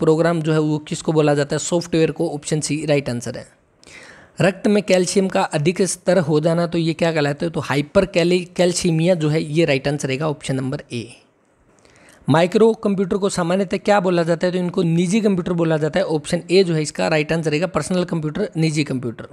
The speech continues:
एटी वन यहाँ पे प्राथमिक मेमोरी, प्राइमरी मेमोरी जो है किसको बोला जाता है? तो इंटरनल मेमोरी जो होता है उसको प्राइमरी मेमोरी बोला जाता है। और एटी टू यहाँ पे कि डैश सबसे बड़े और सबसे शक्तिशाली कंप्यूटर बने होते हैं, तो वो कौन? सुपर कंप्यूटर होते हैं। ऑप्शन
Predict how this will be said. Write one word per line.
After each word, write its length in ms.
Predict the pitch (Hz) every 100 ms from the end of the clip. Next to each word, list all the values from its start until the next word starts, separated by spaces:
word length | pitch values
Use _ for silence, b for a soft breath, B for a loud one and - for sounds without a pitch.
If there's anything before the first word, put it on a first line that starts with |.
| - _ _ _ _ - B B B
एटी 220 | 165 170
वन 140 | 190 196
यहाँ 160 | 190
पे 100 | 175
प्राथमिक 500 | 190 - 170 175 202
मेमोरी, 320 | 190 190 185 180
प्राइमरी 420 | 165 170 196 202
मेमोरी 340 | 196 185 175
जो 120 | 170
है 100 | 170
किसको 280 | 170 - -
बोला 200 | 175 180
जाता 220 | 175 170
है? 60 | 185
तो 140 | 180 180 175
इंटरनल 360 | 185 226 233
मेमोरी 300 | 214 185 175
जो 140 | 160 160
होता 200 | 151 160
है 20 |
उसको 180 | - 160
प्राइमरी 380 | - 151 180
मेमोरी 280 | 196 190 190
बोला 240 | 180 185 180
जाता 220 | 175 220
है। 60 | - B B B
और 120 | 160 165
एटी 260 | 170 202
टू 100 | 185
यहाँ 180 | 196 170
पे 160 | 180 185
कि 180 | 208
डैश 280 | 170 151 180
सबसे 440 | 180 190 175 151 175
बड़े 320 | 151 151 185
और 180 | 175 165
सबसे 300 | 156 147 175
शक्तिशाली 520 | 165 - 170 175 170
कंप्यूटर 300 | 170 160 165
बने 200 | 160 160
होते 180 | 151 160
हैं, 60 |
तो 80 | 156
वो 60 | 151
कौन? 200 | 165 165
सुपर 420 | - 208 202 214
कंप्यूटर 340 | 196 165 160
होते 200 | 160 147
हैं। 60 | 165
ऑप्शन 280 | 147 -